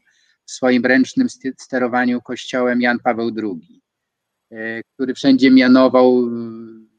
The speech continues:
biskupów, kardynałów, szefów różnych kongregacji według swojego modelu, co doprowadziło do, mm, jeśli nie do zapaści, to do bardzo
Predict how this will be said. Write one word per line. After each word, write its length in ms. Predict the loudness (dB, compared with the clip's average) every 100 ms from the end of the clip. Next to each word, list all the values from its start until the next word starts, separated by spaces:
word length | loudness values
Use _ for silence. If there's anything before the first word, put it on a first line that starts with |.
| _ -16
biskupów, 760 | -14 0 0 0 0 0 -2
kardynałów, 960 | -4 -2 2 2 2 2 0 0 -2 -4
szefów 460 | -2 -2 -2 -12
różnych 340 | -10 -12 -10 -12
kongregacji 680 | -10 -8 -6 -2 -4 -6 -4
według 320 | -4 -4 -10
swojego 440 | -4 -2 -2 -4
modelu, 680 | -8 -6 -4 -4 -4 -6 -8 -12 _ _ _
co 140 | -2
doprowadziło 840 | 0 2 2 2 2 0 0 2 2
do, 500 | 2 2 4 2 0
mm, 440 | -6 -12 -14 -20 _
jeśli 300 | -14 -6 -4
nie 140 | -2
do 140 | 0 0
zapaści, 1160 | 0 -2 -2 -2 -2 -4 -10 -10 -6 -6 -6
to 100 | -10
do 160 | -6 -6
bardzo 880 | 0 0 0 -2 0 2 4 2